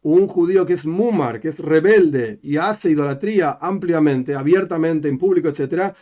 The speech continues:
tanto cuando va como cuando vuelve de los templos de idolatría, está prohibido hacer negocios con él. Dieciocho.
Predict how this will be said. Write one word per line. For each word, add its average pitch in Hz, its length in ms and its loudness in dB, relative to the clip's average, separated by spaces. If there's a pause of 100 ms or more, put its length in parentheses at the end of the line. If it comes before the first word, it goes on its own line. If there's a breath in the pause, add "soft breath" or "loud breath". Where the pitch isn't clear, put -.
(140)
tanto 202 400 -4
cuando 127 280 -2
va 160 280 2
como 131 160 -6
cuando 131 240 -4
vuelve 180 300 2
de 143 60 -2
los 131 120 -6
templos 180 280 -2
de 156 60 -2
idolatría, 220 400 -2
está 175 240 -6
prohibido 151 680 0 (220)
hacer 135 240 -6
negocios 139 380 -4
con 120 180 -8
él. 104 200 -10 (680)
Dieciocho. 139 680 -2